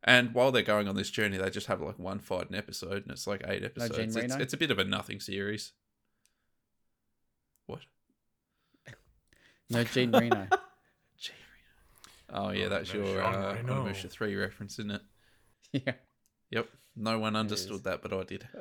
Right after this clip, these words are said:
Speaker 2: <laughs> Thanks, mate. <laughs> Appreciate that. All right, anyone
Speaker 1: Good game,
Speaker 2: else
Speaker 1: though.
Speaker 2: watch anything?
Speaker 1: I, I recommend, yeah, pl-, play those games. Uh, anime, yeah, whatever. There's better anime out there.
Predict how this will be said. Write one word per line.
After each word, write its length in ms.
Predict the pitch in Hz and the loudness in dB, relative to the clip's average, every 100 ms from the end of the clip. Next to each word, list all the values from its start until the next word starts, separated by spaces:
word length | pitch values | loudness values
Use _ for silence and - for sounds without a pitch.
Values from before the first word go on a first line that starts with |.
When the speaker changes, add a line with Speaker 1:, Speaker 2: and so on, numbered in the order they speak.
| - - - | -16 -20 -20
Speaker 2:
<laughs> 460 | _ _ - 139 | _ _ -10 -4
Thanks, 200 | 147 - 117 | -4 -6 -12
mate. 560 | - 131 _ - - 135 | -12 -16 _ -18 -8 -6
<laughs> 120 | - - _ - - - _ _ - - - - - | -6 -14 _ -20 -20 -20 _ _ -20 -20 -20 -18 -10
Appreciate 160 | 135 - 131 | -10 -10 -12
that. 220 | - _ - _ _ _ - | -12 _ -20 _ _ _ 0
All 80 | 120 | 2
right, 80 | - | 4
anyone 240 | 143 147 | 4 8
Speaker 1:
Good 40 | 160 | 10
game, 80 | 156 | 10
Speaker 2:
else 80 | |
Speaker 1:
though. 80 | 113 | 8
Speaker 2:
watch 140 | 92 90 | 4 2
anything? 200 | 107 101 | -2 4
Speaker 1:
I, 120 | 117 | 4
I 100 | 120 | 4
recommend, 680 | 123 127 120 113 104 101 - - | 2 0 2 2 2 -4 -10 -6
yeah, 100 | 107 98 | -6 -6
pl-, 100 | - - | -12 -6
play 100 | 160 | 0
those 220 | 135 131 | 2 2
games. 440 | 107 117 160 - - | 0 -2 -2 -8 -4
Uh, 160 | 101 98 | -2 0
anime, 380 | 113 120 123 123 - | -2 -2 -4 -6 -8
yeah, 120 | 98 - | -8 -6
whatever. 340 | 98 95 98 - _ _ _ - _ _ _ _ _ | -6 -4 -6 -10 _ _ _ -20 _ _ _ _ _
There's 100 | - | -12
better 240 | - 95 95 | -4 -2 -2
anime 200 | 95 95 | -4 -4
out 260 | 95 90 | -4 -6
there. 140 | 104 | -8